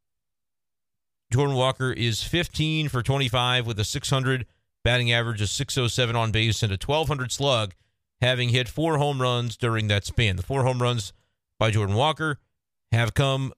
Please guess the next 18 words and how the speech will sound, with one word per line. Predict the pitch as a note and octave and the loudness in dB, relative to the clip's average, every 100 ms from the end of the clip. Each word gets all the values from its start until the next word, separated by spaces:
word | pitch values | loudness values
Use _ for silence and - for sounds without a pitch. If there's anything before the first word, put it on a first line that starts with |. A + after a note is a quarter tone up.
| _ | _
over | C3 C3 | -4 0
the | A#2+ | 2
last | B2 B2+ - - | 0 0 -6 -12
five | - - B2+ C3 B2 | -6 0 2 2 0
games | A2+ B2+ B2 A2+ | 0 0 0 -4
played | - B2 G#2+ F#2+ F2 _ _ _ _ _ _ _ | -2 2 2 2 -2 _ _ _ _ _ _ _
for | C3+ C#3 | -2 0
the | A#2 | 0
Saint | G#2+ A2+ F#2 | 0 0 2
Louis | F#2+ - | 0 2
Cardinals. | C3+ C3+ C3 B2 | 2 2 0 -2
He | G#2+ D#3+ E3+ A2+ C3 | -2 -2 -2 -2 -2
is | A2+ - | -2 -4
on | C3 C#3 D3+ - _ - | -2 -2 -2 -6 _ -4
a | A2 | -2
mission | G#2+ A2 F#3 - C3 G#2 | 0 2 2 0 0 0
right | G2+ F#2 | 0 0
now | F#2+ F#2 F#2 | 0 0 -2